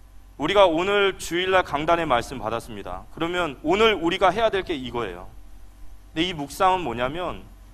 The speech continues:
중들이 앉아가지고 "음" 하면서 연불 외우는 그런 게 아니에요. 묵상이라는 단어는 히브리어로 하가라고 하는데 이 하가에는 두 가지 모습이 있어요. 첫 번째는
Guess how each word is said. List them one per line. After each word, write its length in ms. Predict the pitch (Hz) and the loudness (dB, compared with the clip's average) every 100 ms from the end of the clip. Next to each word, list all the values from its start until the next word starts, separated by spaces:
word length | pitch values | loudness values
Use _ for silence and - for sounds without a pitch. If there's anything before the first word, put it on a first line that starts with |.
| - - - | -18 -14 -8
중들이 500 | - 160 180 202 185 | -2 -2 2 4 6
앉아가지고 720 | 131 160 175 160 151 180 147 | 4 2 2 2 -2 -6 -6
"음" 480 | 117 156 160 165 160 | -2 -2 -2 -2 -2
하면서 300 | 170 165 156 | -2 -2 -2
연불 340 | 135 156 175 | -2 -2 -2
외우는 260 | 165 151 170 | -2 -2 -6
그런 220 | 147 139 | -6 -4
게 60 | 165 | -2
아니에요. 380 | 113 95 101 - - - - - - - - - - | -4 -6 -16 -18 -18 -20 -20 -20 -20 -20 -20 -20 -12
묵상이라는 680 | 127 151 233 226 220 214 202 | -10 2 6 8 8 6 6
단어는 580 | 175 139 147 131 143 220 - - - | 2 0 0 -2 -6 -10 -18 -20 -18
히브리어로 680 | - 214 190 208 196 185 180 | -14 -10 -6 0 2 2 0
하가라고 760 | - 214 214 214 208 180 151 | 2 4 8 10 10 8 4
하는데 520 | 135 110 127 147 92 - - - - - | -2 -4 -6 -6 -8 -14 -20 -20 -20 -10
이 180 | 135 185 | -4 -2
하가에는 720 | 185 240 233 240 214 202 196 | 2 4 8 6 6 0 -6
두 280 | - 143 165 | -8 -8 0
가지 340 | 196 202 165 185 | 6 6 4 -4
모습이 400 | 131 123 143 120 | -6 -6 -8 -10
있어요. 340 | 95 98 90 - - - - - - | -10 -14 -14 -16 -18 -18 -20 -20 -8
첫 140 | 208 | -2
번째는 680 | 220 202 202 208 196 107 | -2 0 0 0 0 -2